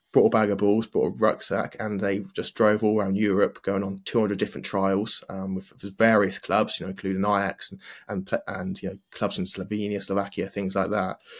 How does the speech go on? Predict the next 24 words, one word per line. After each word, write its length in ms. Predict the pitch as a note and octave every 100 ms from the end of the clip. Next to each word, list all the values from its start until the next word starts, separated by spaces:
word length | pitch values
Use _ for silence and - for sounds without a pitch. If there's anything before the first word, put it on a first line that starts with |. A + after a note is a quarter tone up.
| - - -
And 420 | G#2 G2+ F#2+ -
eventually 600 | G#2+ A#2 A#2 - F#2 F#2 G#2
he, 300 | A2+ G#2+ F#2
um, 380 | G#2+ G#2 F2+ F#2+
got 180 | G#2+ G2
signed 300 | - G#2+ G#2+
up 100 | F#2+
by 120 | G2
Genk, 360 | F#2+ G2+ A2 - _
I 40 | D#3+ -
think 180 | G2+
about 180 | - -
five 300 | - A2 G2+
years 160 | G2+ G2
into 260 | A2+ -
the, 240 | - F#2+ - -
this 220 | - -
journey, 400 | - F#2 F#2+ F#2+
where 240 | F#2+ F#2 - - -
they 80 |
were 100 | G#2
just 200 | G2+ G#2+
surviving 420 | A2 G#2 G2+ G2 G2+
on, 140 | F#2+